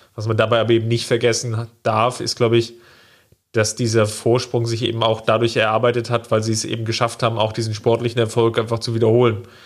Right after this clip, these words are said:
Dass sie eben nicht in der Champions League Vorrunde ausgeschieden sind oder nicht im Achtelfinale rausgegangen sind, sondern dass sie halt fast immer bis zum Schluss dabei waren und jetzt in dieser, ja, ganz speziellen Saison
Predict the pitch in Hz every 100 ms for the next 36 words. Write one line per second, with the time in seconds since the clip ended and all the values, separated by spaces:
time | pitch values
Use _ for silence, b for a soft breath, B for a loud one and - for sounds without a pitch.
0 | B B B B - 104 117 117 113 120
1 | 127 131 110 107 113 113 123 113 123 117
2 | 113 110 107 - 113 113 113 110 110 110
3 | 110 123 - 123 117 - 113 113 107 110
4 | 110 - 113 110 107 110 101 - b b
5 | b - 110 107 107 113 107 - 120 -
6 | 127 120 113 - 117 - 123 - 113 120
7 | 120 110 104 104 110 107 104 - - _
8 | _ 120 113 - - - - 120 117 113
9 | 117 107 104 - 110 107 117 113 - 113
10 | - 120 120 117 117 117 113